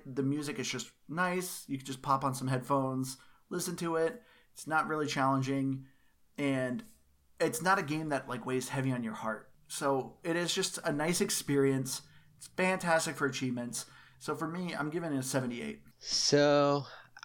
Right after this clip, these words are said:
Speaker 2: I stand by my game, I guess, from the start. I've mostly said my piece, but I, I largely agree with everything you said. And the only thing I would say is if you want it for the achievements, yeah, just find a good walkthrough,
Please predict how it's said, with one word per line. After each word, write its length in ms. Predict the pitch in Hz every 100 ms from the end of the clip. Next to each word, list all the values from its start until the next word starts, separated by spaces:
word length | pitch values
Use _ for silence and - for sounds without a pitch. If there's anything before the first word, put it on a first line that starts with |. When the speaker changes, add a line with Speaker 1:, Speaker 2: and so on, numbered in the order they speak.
| - _ -
Speaker 2:
I 120 | -
stand 320 | - 92 98
by 100 | 104
my 140 | 131
game, 360 | 147 127 143 147 - - _ 117
I 80 |
guess, 400 | 113 120 139 -
from 220 | - 120 113
the 40 |
start. 400 | - 120 131 131 - _ -
I've 200 | 123 127
mostly 320 | 123 - 135
said 240 | - 120
my 140 | 123 120
piece, 400 | 123 131 135 - -
but 200 | 117 - _
I, 260 | - - 101
I 280 | 90 104 101 - - - -
largely 400 | 110 131 170 185
agree 220 | 160 160
with 120 | 156
everything 360 | 156 151 156 151
you 120 | 131
said. 380 | - 120 156 127 -
And 220 | - 110 113
the 100 | 113
only 220 | 120 113
thing 240 | 123 120
I 80 | 113
would 140 | 113
say 220 | - 123 127
is 340 | 113 101 104
if 340 | 98 95 -
you 240 | 104 104 98
want 240 | 98 107
it 80 | 113
for 100 | 127
the 120 | 120
achievements, 640 | 101 - 113 127 127 - 107
yeah, 180 | 110
just 360 | 107 - 101 - -
find 320 | - - 107 117
a 60 |
good 220 | 117 120
walkthrough, 720 | 110 104 101 - 110 110 117